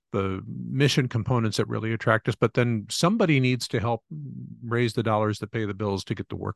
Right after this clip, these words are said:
done. And, um, that's not something that's necessarily as clear to everybody else thinking, "Well, great, I, I have to go out and meet some new donors. I'm not even sure how to start building a list." So,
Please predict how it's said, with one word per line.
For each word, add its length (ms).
done. 200
And, 300
um, 440
that's 280
not 280
something 320
that's 220
necessarily 640
as 140
clear 380
to 120
everybody 420
else 260
thinking, 400
"Well, 320
great, 300
I, 200
I 100
have 200
to 60
go 260
out 280
and 120
meet 180
some 160
new 100
donors. 400
I'm 120
not 120
even 140
sure 220
how 120
to 80
start 300
building 280
a 60
list." 480
So, 320